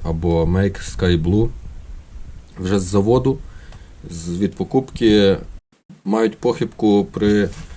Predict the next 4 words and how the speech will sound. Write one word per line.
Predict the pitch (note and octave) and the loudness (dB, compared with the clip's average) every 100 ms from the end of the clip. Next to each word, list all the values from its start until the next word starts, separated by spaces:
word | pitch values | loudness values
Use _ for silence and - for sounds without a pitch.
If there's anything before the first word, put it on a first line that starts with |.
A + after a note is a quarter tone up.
| - - - - F2 | -16 -18 -20 -16 -8
відображенні | F#2+ F#2+ F2+ A2 A2+ G#2+ G#2+ G#2 G2+ - - - - - - - C#2+ C#2+ | -2 0 4 4 4 4 4 6 4 0 -8 -6 -6 -4 -4 -4 -4 -4
струму | - - A2 A2 G#2 F#2 D2+ | -2 0 4 4 4 2 0
заряду | F2+ F#2 G2 G2 G2+ | 4 6 6 4 4
акумулятора. | F2+ F#2+ F#2 F2 D#2+ D#2+ D#2 | 2 4 6 6 4 2 0